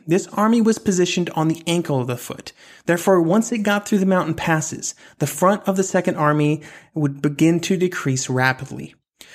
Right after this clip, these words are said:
Just like the North Army, it quickly sent units through the passes as soon as war was declared,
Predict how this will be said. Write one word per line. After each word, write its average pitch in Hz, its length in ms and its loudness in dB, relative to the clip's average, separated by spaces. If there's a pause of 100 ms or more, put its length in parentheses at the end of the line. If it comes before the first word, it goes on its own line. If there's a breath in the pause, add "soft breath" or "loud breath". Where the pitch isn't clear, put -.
(180 loud breath)
Just 208 220 2
like 247 140 2
the 226 100 6
North 190 260 4
Army, 170 360 2
it 160 100 -6
quickly 190 340 0
sent 190 320 0
units 156 380 2
through 147 160 -2
the 143 80 -2
passes 135 520 -4
as 131 140 -4
soon 175 220 0
as 151 100 2
war 139 180 2
was 131 160 -2
declared, 135 560 -4